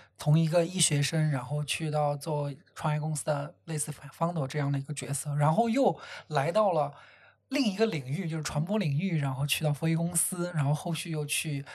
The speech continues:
呃，外资的一个，就是，呃，大型的医药公司做他们的，呃，communication 的角色。那我特别想了解一下这些，这些职业赛道的转换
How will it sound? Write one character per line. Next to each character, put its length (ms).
呃， 280
外 180
资 200
的 140
一 140
个， 440
就 100
是， 400
呃， 160
大 200
型 160
的 60
医 80
药 140
公 180
司 180
做 160
他 220
们 100
的， 280
呃， 280
communication 600
的 80
角 200
色。 300
那 280
我 180
特 220
别 120
想 220
了 180
解 160
一 40
下 180
这 140
些， 180
这 160
些 260
职 140
业 140
赛 240
道 160
的 80
转 320
换 340